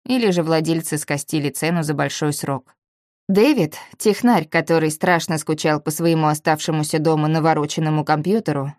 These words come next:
проболтался, что его родители снимают жилье. Получил за это минус.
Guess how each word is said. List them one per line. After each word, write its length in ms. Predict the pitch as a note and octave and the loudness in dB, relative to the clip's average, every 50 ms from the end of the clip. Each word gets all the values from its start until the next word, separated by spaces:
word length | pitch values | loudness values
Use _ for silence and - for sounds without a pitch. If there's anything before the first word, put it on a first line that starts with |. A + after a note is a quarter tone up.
| _ - | _ -4
проболтался, 760 | A3+ A3+ F#3+ F#3+ F3+ F3 F3 - A#3 B3+ B3+ - - E3 | -2 0 2 2 0 2 0 0 0 0 0 -2 -4 -6
что 180 | D#3 - - E3 | -6 -2 0 2
его 240 | D#3 D3+ D3+ D#3+ E3 | 2 4 4 2 2
родители 520 | E3 D#3 D#3 D#3 F3 G3 - G#3 F3+ F3 | 2 0 0 -2 -2 -2 -2 -2 -2 -2
снимают 580 | E3 - - E3+ D#3+ D3 D3 D3 D3+ D3+ D3+ D3 | -2 -2 -2 -2 0 2 2 2 0 0 -2 -2
жилье. 460 | D3 D3 C#3+ C#3+ C3 B2+ C3 C3+ C#3+ - _ _ _ _ _ _ _ _ _ _ | -2 -2 -2 -4 -4 -6 -6 -8 -10 -14 _ _ _ _ _ _ _ _ _ _
Получил 380 | - A#3+ B3+ B3+ - E4 G4 | -2 0 0 0 0 0 0
за 140 | F4 G#3+ F3 | 2 2 2
это 240 | E3+ F3 G3+ - G3 | 2 2 0 0 0
минус. 420 | D#3 C#3 C3+ C3+ C3 C#3 - - | 0 0 -2 -4 -4 -6 -8 -12